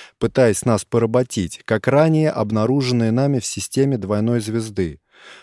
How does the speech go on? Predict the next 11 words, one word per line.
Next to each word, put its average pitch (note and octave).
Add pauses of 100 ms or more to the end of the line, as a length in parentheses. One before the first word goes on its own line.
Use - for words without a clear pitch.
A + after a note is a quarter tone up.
Оказывается, D#3+
это B2+
совершенно B2+
разные A#2+
виды B2+
паразитов, A2 (380)
возможно, C#3
когда-то C3
имеющих B2
общего A#2
предка. G2+